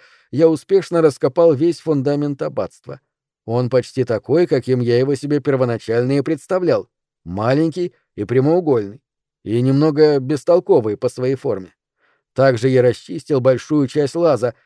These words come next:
найденного в полу за помостом. Лоуренс, там лестница. Но мне, могу ручаться, никогда не доводилось видеть таких лестниц прежде. Она очень крутая, а высота каждой ступеньки почти два фута.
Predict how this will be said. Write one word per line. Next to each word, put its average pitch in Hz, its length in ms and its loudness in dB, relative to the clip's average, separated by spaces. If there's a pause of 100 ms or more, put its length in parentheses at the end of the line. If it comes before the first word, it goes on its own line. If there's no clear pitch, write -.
(140)
найденного 131 560 0
в - 80 -14
полу 127 260 -2
за 127 160 -4
помостом. 123 600 -10 (460)
Лоуренс, 139 840 2 (480)
там 113 280 -4
лестница. 131 680 -6 (600)
Но 123 180 -2
мне, 147 380 -2 (440)
могу 101 260 -8
ручаться, 127 500 -2
никогда 139 480 0
не 180 100 -2
доводилось 135 560 -2
видеть 156 380 -2
таких 131 320 -4
лестниц 143 480 -4
прежде. 160 500 -4 (400)
Она 123 320 -2
очень 160 400 0
крутая, 156 580 -4 (320)
а 113 120 -2
высота 135 420 0
каждой 127 360 0
ступеньки 165 580 0 (360)
почти 143 540 0
два 139 300 -2
фута. - 480 -12